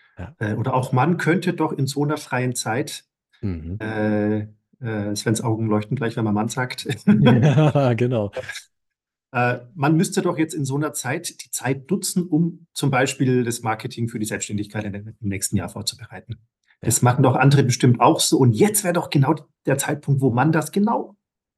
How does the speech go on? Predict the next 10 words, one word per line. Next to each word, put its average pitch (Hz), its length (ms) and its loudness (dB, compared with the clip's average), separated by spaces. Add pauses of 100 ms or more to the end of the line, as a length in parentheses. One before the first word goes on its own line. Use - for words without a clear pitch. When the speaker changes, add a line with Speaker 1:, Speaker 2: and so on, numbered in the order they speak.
(300)
Speaker 2:
vorbereiten 151 480 0
könnte 147 340 -2
und 120 120 0
dann 135 140 -2
das 135 120 -4
ganze 127 240 -8
Jahr 113 140 -6
davon 120 220 -6
profitieren 110 480 -10
könnte. 107 300 -14